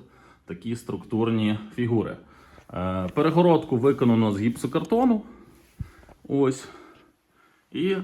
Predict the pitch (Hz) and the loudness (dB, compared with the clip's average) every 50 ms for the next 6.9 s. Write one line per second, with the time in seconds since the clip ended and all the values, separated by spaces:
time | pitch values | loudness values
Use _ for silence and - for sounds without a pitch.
0 | - - 113 110 110 117 123 123 123 120 - 170 147 - - - 131 123 127 127 | -8 -8 -8 -6 -4 -4 -6 -6 -6 -6 -4 -2 -4 -4 -4 -10 -12 -6 -4 -4
1 | 123 127 127 135 135 127 117 113 113 - - 117 101 - - 104 - - 113 107 | -4 -2 -2 -2 -2 -2 -2 -4 -8 -10 -12 -14 -14 -10 -12 -12 -10 -6 -6 -6
2 | 107 104 - - - 101 95 95 95 95 - - - - - _ - 90 90 90 | -6 -6 -10 -12 -8 -6 -6 -6 -6 -8 -14 -20 -20 -20 -20 _ -12 -8 -8 -6
3 | 87 87 - - - 127 120 117 117 - 104 95 90 90 87 87 98 127 170 185 | -6 -8 -10 -8 -2 -2 0 0 -2 -4 -4 -2 -2 0 0 0 2 2 2 0
4 | - - 104 92 - - - 98 98 95 90 90 - - - - - _ - 87 | 0 -4 -4 -4 -6 -8 -8 -8 -6 -6 -8 -10 -12 -16 -20 -20 -20 _ -6 -4
5 | 87 87 90 92 90 90 87 87 80 71 65 64 65 - - - - - - 107 | -2 -2 -2 -4 -4 -4 -6 -6 -8 -10 -14 -16 -16 -18 -18 -18 -16 -12 -6 -2
6 | 113 117 117 123 113 120 127 135 - 117 113 - - - 120 - - | 0 0 0 0 -2 0 0 0 -2 -4 -8 -8 -12 -14 -14 -14 -14